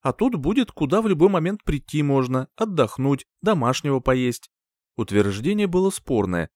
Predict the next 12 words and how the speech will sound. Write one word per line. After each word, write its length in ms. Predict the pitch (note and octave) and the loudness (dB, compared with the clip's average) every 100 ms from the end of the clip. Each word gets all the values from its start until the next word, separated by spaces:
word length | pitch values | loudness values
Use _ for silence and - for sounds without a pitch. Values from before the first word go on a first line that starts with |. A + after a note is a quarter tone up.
| _ - | _ -4
но 120 | D#3 | -2
Петя 260 | B3 B3+ | 0 -2
не 140 | A3 E3 | 0 -2
стал 260 | - A#2+ | 0 0
возражать. 540 | A#2+ A#2+ B2+ A2+ F2 D#2+ _ _ _ _ _ | 0 0 -2 -2 -2 -4 _ _ _ _ _
Как-то 280 | D#3+ E3 E3+ | -4 0 0
он 80 | D#3 | -2
с 80 | |
появлением 480 | - C#3 C3+ C3+ C3 | 2 2 4 2 -2
сестры 360 | - A#2+ F#3 G3+ | -4 -4 -2 -2
быстро 360 | C#3+ E3 - | 0 -2 -2
смирился. 600 | E3+ F3+ E3 G#2+ F2 F#2 | -4 -2 -2 -2 -2 -6